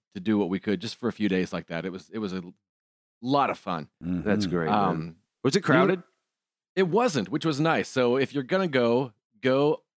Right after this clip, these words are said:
Speaker 1: in late October, right before Halloween, on a Tuesday through Thursday, or a
Speaker 2: That's
Speaker 1: Tuesday and
Speaker 2: right.
Speaker 1: Thursday and
Speaker 3: Yeah,
Speaker 1: and,
Speaker 3: that
Speaker 1: uh,
Speaker 3: makes sense.
Speaker 2: This is, like, one of the only slow times of the year. There's two slow times.
Speaker 1: Yeah.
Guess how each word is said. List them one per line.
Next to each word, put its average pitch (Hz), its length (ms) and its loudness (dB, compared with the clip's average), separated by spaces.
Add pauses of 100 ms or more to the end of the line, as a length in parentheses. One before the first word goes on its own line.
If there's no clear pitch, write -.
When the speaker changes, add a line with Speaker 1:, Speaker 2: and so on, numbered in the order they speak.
Speaker 1:
in 123 220 2
late 123 420 0
October, 131 560 0
right 135 200 0
before 170 460 -2
Halloween, 113 720 2 (280)
on 131 160 0
a 123 80 0
Tuesday 135 480 0
through 139 200 -2
Thursday, 110 680 0
or 127 100 -2
a - 80 2
Speaker 2:
That's - 120 -10
Speaker 1:
Tuesday 156 240 2
and 104 80 4
Speaker 2:
right. 98 180 4
Speaker 1:
Thursday 135 400 -2
and 127 100 -2 (500)
Speaker 3:
Yeah, 127 240 2 (260)
Speaker 1:
and, 113 240 0
Speaker 3:
that 107 120 4
Speaker 1:
uh, 104 40 4
Speaker 3:
makes 98 160 2
sense. 123 360 0 (220)
Speaker 2:
This 160 160 2
is, 170 80 0
like, 151 180 4
one 151 100 2
of 139 40 2
the 139 140 6
only 143 320 6
slow 131 300 4
times 113 380 0
of 101 60 -4
the 95 80 0
year. 98 460 2
There's 107 220 2
two 170 260 2
slow 139 300 4
times. 95 400 2
Speaker 1:
Yeah. 104 260 4